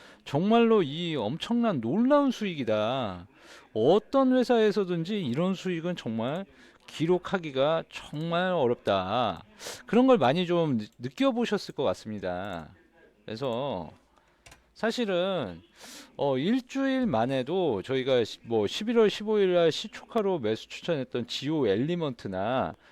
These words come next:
아니면 십일월 팔 일 날 종가 매수 추천했던 뭐 웹스부터 시작해가지고 정말로 기가 막힌 수익들 어마어마하게 좀 저희가 내드렸는데, 정말로 무수한 수익들, 정말,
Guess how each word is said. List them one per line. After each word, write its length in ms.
아니면 340
십일월 360
팔 220
일 100
날 120
종가 340
매수 260
추천했던 680
뭐 180
웹스부터 640
시작해가지고 1040
정말로 380
기가 380
막힌 340
수익들 720
어마어마하게 760
좀 260
저희가 300
내드렸는데, 840
정말로 360
무수한 560
수익들, 640
정말, 640